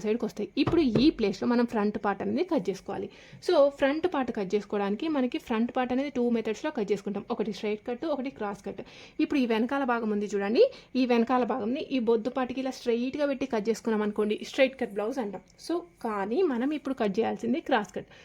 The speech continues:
So, క్రాస్ కట్ అంటే ఏంటి అంటే, ఇప్పుడు ఈ నెక్ లైన్ ఉంది కదా, ఈ నెక్ లైన్ తీసుకొచ్చుకొని ఇక్కడ షోల్డర్ దగ్గర పెట్టండి.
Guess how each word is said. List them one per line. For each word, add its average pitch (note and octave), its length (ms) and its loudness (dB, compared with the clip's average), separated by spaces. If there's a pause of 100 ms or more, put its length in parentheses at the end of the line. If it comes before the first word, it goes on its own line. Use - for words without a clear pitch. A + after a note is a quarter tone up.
(240)
So, F4+ 140 2
క్రాస్ C#4+ 300 0
కట్ D4 180 -4
అంటే C#4 220 -2
ఏంటి A3 220 -2
అంటే, G#3 140 -2 (120)
ఇప్పుడు B3 200 -2
ఈ B3 120 2
నెక్ A#3 200 -6
లైన్ B3+ 180 0
ఉంది A#3+ 180 -2
కదా, D#4+ 120 2 (380)
ఈ - 100 0
నెక్ A3+ 300 -4
లైన్ C4 240 -2
తీసుకొచ్చుకొని G#3 600 -4 (360)
ఇక్కడ A#3 180 -4 (100)
షోల్డర్ G3+ 340 -4
దగ్గర G3 260 -6
పెట్టండి. F3 320 -10